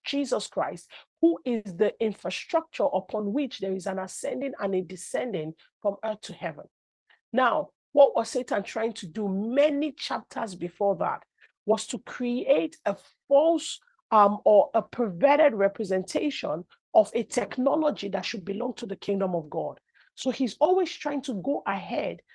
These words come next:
to raise for himself, um, something that should belong to God,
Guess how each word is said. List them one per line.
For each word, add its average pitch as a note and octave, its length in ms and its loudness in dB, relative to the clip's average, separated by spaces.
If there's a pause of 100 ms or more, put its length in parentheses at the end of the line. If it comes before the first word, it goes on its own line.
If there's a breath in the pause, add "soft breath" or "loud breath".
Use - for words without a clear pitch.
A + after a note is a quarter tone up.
(180 soft breath)
to A#3 200 2
raise D4+ 480 0
for G3+ 260 -4
himself, E3+ 680 -6 (380 soft breath)
um, G3 280 0
something E4+ 480 -4
that A3 140 -4
should G#3+ 180 -4
belong A3+ 360 -2
to A3 120 -10
God, F3+ 460 -4